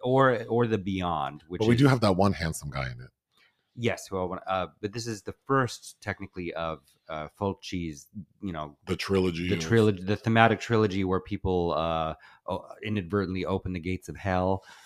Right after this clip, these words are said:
Speaker 1: Uh, <laughs> uh, and, uh,
Speaker 2: Like going to ikea on a Saturday afternoon.
Speaker 1: Yeah.
Speaker 2: <laughs>
Speaker 1: Of the three of those films, I think The Beyond is my favorite, which this has some of the same cast, as does,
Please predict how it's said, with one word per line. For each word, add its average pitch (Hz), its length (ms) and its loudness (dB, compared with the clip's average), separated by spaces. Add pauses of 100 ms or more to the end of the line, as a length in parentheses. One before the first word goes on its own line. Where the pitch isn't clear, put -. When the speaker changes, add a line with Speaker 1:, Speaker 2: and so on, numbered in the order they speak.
Speaker 1:
Uh, - 640 2 (200)
<laughs> - 200 -10
uh, 107 180 6
and, 110 220 2
uh, 110 160 6
Speaker 2:
Like 104 100 10
going 101 220 10
to 95 60 12
ikea 90 460 6
on 85 140 4
a 82 80 2
Saturday 85 420 2
afternoon. 85 460 -2
Speaker 1:
Yeah. 98 320 2
Speaker 2:
<laughs> 120 460 -2
Speaker 1:
Of 127 300 2
the 120 100 -4
three 104 580 0
of 87 240 -8
those 98 380 2
films, 87 320 -8
I - 40 -8
think 85 220 -12
The 87 80 -12
Beyond 87 540 -4
is 80 100 -12
my 78 160 -12
favorite, 78 680 -8 (100)
which - 280 -16
this - 180 -14
has 78 140 -14
some 85 160 -10
of 80 60 -8
the 76 80 -16
same 78 220 -14
cast, 82 500 -6
as 107 180 0
does, 92 300 -4